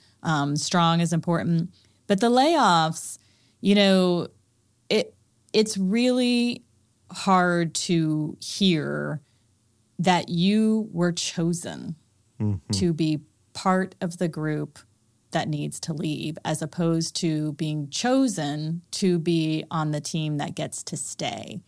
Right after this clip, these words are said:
Speaker 1: And when we are able to have empathy, it's like, you know, when you're chosen last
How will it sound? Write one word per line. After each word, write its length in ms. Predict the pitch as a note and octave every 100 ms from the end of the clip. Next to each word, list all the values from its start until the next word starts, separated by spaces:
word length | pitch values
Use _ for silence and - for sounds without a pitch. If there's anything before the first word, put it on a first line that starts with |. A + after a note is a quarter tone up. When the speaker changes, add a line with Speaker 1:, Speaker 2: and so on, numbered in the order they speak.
| _ _ _ _ -
Speaker 1:
And 220 | G3 G3
when 260 | G#3+ G#3+ G#3
we 420 | G#3+ A3+ A#3+ A#3+ - _ -
are 120 | F3+
able 560 | D3 F3+ F3 E3+ D#3+ D#3
to 100 | F3
have 460 | D#3 D#3+ D3+ D3 - -
empathy, 720 | F3 G3 F3+ - C3+ - - - _ _ _ _ _ _ _
it's 180 | G3+ G3
like, 380 | A3+ A3 G#3 - _ _ _ _ - - _ _ _
you 160 | G3 A#3+
know, 260 | D3+ D#3 E3
when 280 | F#3 G3
you're 120 | F#3 F3+
chosen 640 | - G3+ G3+ G3 G3+ F#3
last 800 | D#3 D3+ D3+ D3+ D#3 - -